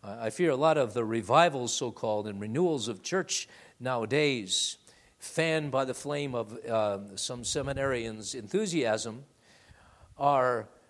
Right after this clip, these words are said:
not revivals to return to God, but to return to some other thing, some new thing, some God in the image of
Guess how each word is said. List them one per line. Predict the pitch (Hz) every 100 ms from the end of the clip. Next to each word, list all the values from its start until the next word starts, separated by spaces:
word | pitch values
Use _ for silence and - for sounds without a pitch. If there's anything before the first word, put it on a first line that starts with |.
| _
not | 139 208 180
revivals | 165 127 180 202 165 151 135 -
to | -
return | 143 123 165 143
to | 123
God, | 107 196 226 160 127
but | 147
to | -
return | 147 135 202 196
to | 156
some | - 156
other | - 220 214 165
thing, | - - - 285 247 110 101
some | - 180 170 156 123
new | 247 294 226
thing, | - - 320 190 95 95
some | - - 180 170 127 -
God | 170 208 208 180
in | 151 147
the | 135 156
image | 185 202 170 120 156
of | 143 120